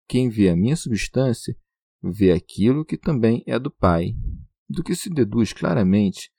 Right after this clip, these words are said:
que não fala de uma criatura, porque ao ver a criatura, nem todos veem Deus. Mas Felipe queria ver a substância do Pai, e se Jesus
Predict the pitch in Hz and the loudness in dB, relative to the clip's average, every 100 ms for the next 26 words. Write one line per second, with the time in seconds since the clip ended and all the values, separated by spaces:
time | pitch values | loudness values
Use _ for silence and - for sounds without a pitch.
0 | _ _ _ - 113 165 - 98 95 107 | _ _ _ -2 0 0 0 2 4 2
1 | 107 139 147 - 104 - 110 98 90 - | -2 -4 -2 -2 -2 -2 0 2 2 -2
2 | - 98 - - 95 - 127 123 123 101 | -2 0 0 2 0 0 -2 4 4 4
3 | - 82 - 147 135 101 87 160 196 143 | 4 2 2 4 4 4 0 -2 0 -2
4 | 143 135 160 175 107 87 101 - _ _ | -2 -2 -2 0 4 4 0 -10 _ _
5 | _ _ - 92 - 87 82 110 123 - | _ _ 0 0 2 0 0 0 -2 -6
6 | _ - 113 127 107 113 104 - 143 - | _ -2 2 2 4 2 0 -4 -6 -2
7 | 117 - 156 196 - 98 95 131 _ _ | -2 -2 -8 -4 0 2 0 -6 _ _
8 | 117 - 151 190 170 107 82 - | -4 2 2 4 4 4 2 -2